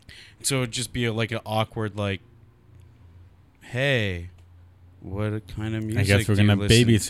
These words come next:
Speaker 1: to?"
Speaker 2: each other.
Speaker 1: Yeah,
Speaker 2: Yeah.
Speaker 1: exactly. But then if I did meet a girl who was into me, or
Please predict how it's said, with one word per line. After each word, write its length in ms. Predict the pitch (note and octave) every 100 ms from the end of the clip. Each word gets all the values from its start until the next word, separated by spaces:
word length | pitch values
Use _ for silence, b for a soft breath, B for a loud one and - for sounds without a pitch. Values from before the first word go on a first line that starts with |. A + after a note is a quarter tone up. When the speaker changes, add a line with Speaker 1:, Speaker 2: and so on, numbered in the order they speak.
| G2
Speaker 1:
to?" 140 | F#2
Speaker 2:
each 80 | F2
other. 220 | F#2+ F#2
Speaker 1:
Yeah, 60 | F#2+
Speaker 2:
Yeah. 60 | A2
Speaker 1:
exactly. 640 | G#2+ A2 G#2 G2+ F#2 - - B B B B -
But 160 | C#3 A#2
then 340 | D3 C#3+ C3+
if 180 | A2+ B2+ -
I 200 | B2+ B2+
did 380 | A2 C3+ C3+
meet 200 | B2+ B2
a 60 | A#2
girl 320 | G#2 A2+ A2
who 100 | G#2
was 160 | G#2+ G2
into 240 | G2+ -
me, 340 | G2+ G2 F#2+ G2+ _ b b b b _ _ _ _ _ _ _ -
or 280 | A#2 A#2